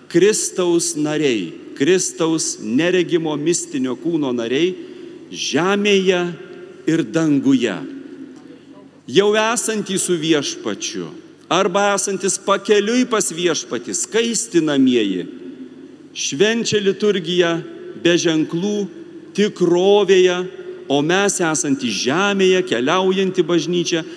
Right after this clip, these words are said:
švenčiame dieviškuosius slėpinius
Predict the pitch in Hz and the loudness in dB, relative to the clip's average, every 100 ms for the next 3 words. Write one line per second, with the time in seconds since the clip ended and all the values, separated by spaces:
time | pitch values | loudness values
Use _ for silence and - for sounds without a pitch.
0 | - - 135 170 175 - 160 156 156 143 | -10 -4 0 0 0 -2 0 0 -2 -4
1 | - - - - - 117 147 147 147 - | -12 -18 -20 -20 -18 0 2 4 0 0
2 | 175 185 180 170 - 135 175 180 165 156 | 0 2 0 -2 -2 2 2 4 2 2
3 | 151 - | 0 -2